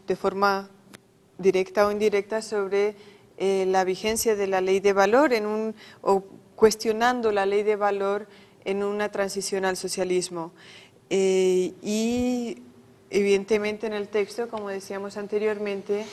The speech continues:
el Che cuestiona, eh, la vigencia de la misma si realmente se propone una transición al socialismo.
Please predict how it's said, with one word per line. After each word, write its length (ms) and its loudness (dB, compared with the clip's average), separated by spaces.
el 180 -2
Che 320 0
cuestiona, 760 0
eh, 560 2
la 120 6
vigencia 640 2
de 80 4
la 160 8
misma 600 -2
si 340 -2
realmente 440 0
se 120 -2
propone 520 -2
una 140 -4
transición 680 -6
al 100 -8
socialismo. 640 -6